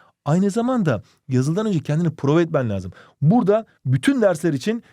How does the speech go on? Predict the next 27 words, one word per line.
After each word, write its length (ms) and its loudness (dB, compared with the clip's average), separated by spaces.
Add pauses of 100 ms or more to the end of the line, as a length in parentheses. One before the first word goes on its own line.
(120)
birinci 300 2
ve 60 0
ikinci 260 0
yazılıya 320 2
yönelik 420 0 (280)
açık 240 0
uçlu 180 0
ve 40 2
kısa 180 -2
cevaplı 240 0
sorulardan 400 0
oluşan 300 -2 (260)
Milli 100 2
Eğitim 200 0
Bakanlığı'nın 340 0
senaryolarına 560 0
uygun 180 -4
süper 320 -4
sorular 400 0
var. 160 -8 (320)
Bu 120 0
soruları 280 0
yaparken 500 -4 (100)
takılabilirsin, 640 -4 (100)
boş 200 2
bırakabilirsin, 460 -2
endişelenme. 580 0